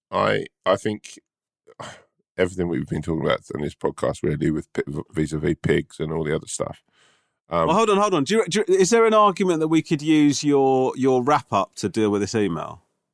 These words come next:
Speaker 1: Wowzers.
Speaker 2: I, I mean,
Speaker 1: Wowzers.
Speaker 2: I, we've not done it before, but I mean
Speaker 1: Uh, yo, Messi, what's that you're passing me?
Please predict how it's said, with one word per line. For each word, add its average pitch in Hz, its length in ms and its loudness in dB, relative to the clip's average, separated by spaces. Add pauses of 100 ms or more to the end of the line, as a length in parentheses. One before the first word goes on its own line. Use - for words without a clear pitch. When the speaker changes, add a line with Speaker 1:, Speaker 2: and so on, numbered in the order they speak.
(120)
Speaker 1:
Wowzers. 87 640 -6 (920)
Speaker 2:
I, 139 60 -2
I 151 240 2
mean, 165 140 4
Speaker 1:
Wowzers. 147 180 0
Speaker 2:
I, 139 40 0
we've 147 160 2
not 170 200 2
done 156 160 4
it 127 40 2
before, 101 320 -2
but 87 140 -6
I - 40 -4
mean 104 240 -2 (160)
Speaker 1:
Uh, 113 320 2 (460)
yo, 120 300 2
Messi, 104 540 0 (220)
what's - 180 -4
that 127 140 2
you're 107 100 -2
passing 123 420 0
me? 73 220 -6